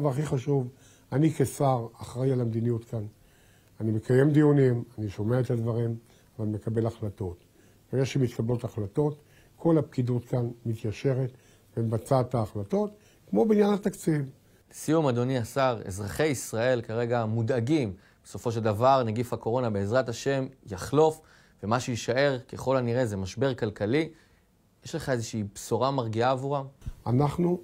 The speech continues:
Speaker 1: נסיים את המשבר הזה כמדינה עוד יותר חזקה ממה שהיינו, כי אנחנו נוקטים בפעולות הנכונות, גם בסיוע, גם בקידום הכלכלה והצמיחה, וגם במיקוד,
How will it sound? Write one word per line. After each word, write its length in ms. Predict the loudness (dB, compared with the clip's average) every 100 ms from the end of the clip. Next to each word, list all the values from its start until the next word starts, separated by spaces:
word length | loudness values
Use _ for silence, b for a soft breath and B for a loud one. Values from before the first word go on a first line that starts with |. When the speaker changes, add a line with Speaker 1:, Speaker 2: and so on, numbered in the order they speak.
| -4
Speaker 1:
נסיים 560 | -4 -2 2 4 2 -2
את 140 | -6
המשבר 500 | -4 -4 -4 0 2
הזה 240 | 2 2 -2 -4 b b b b b _
כמדינה 600 | 2 4 6 6 6 4 -2 2
עוד 180 | 6 6
יותר 240 | 6 4
חזקה 420 | 4 2 2 2
ממה 260 | 2 2 0
שהיינו, 420 | -2 -2 -2 -4 -10 b b b
כי 120 | -4
אנחנו 160 | -2 0
נוקטים 360 | -2 4 4 4
בפעולות 440 | 2 2 2 2
הנכונות, 560 | -2 -2 -2 -2 -4 -8 b b b 0
גם 200 | 2 4
בסיוע, 540 | 2 2 2 2 0 -4 -16 b b b b b 2
גם 260 | 4 6
בקידום 360 | 4 4 4 4
הכלכלה 480 | 2 0 2 2 2
והצמיחה, 600 | 2 0 -2 0 0 -2 -4 b b b b -6
וגם 580 | -2 0 4 4 4 0 -2
במיקוד, 680 | 4 4 4 2 2 2 0